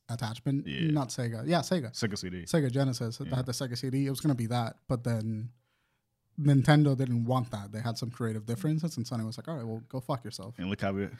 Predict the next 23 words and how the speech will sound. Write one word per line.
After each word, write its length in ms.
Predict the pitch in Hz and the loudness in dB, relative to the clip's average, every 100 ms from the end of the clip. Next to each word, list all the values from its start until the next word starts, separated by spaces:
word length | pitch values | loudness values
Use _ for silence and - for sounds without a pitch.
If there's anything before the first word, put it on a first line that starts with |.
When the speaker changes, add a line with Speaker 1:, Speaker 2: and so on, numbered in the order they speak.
| - - | -14 -8
Speaker 2:
at 140 | 104 85 | -6 -6
now. 240 | 82 82 | -6 -2
Speaker 1:
<laughs> 20 | 220 | 2
Look 240 | 190 208 | 6 8
at 100 | 208 | 8
where 140 | 170 | 6
we're 80 | 160 | 6
at 140 | 147 139 | 4 4
Speaker 2:
That's 160 | 135 | 4
Speaker 1:
now. 40 | 120 | 6
Speaker 2:
crazy 220 | 127 107 | 4 4
to 40 | |
think 220 | 98 92 | -2 -4
of. 220 | 87 82 87 _ _ _ _ _ _ | -4 -10 -12 _ _ _ _ _ _
So, 360 | - 208 208 - | 2 2 2 -2
uh, 480 | - _ _ _ - - - | -14 _ _ _ -18 -16 0
I, 220 | 170 - | 2 2
I 40 | 175 - _ _ _ _ - - _ _ _ _ _ - _ _ _ _ | -2 -4 _ _ _ _ -20 -20 _ _ _ _ _ -20 _ _ _ _
Speaker 1:
My 240 | 170 247 320 | 4 6 4
biggest, 880 | 247 175 202 220 208 185 165 - - | 6 8 8 6 4 0 -4 -10 -6
my 240 | 160 170 202 | 4 6 6
biggest 360 | 156 180 185 | 4 4 4
issue 460 | 147 131 131 120 120 | 2 0 -2 -2 -4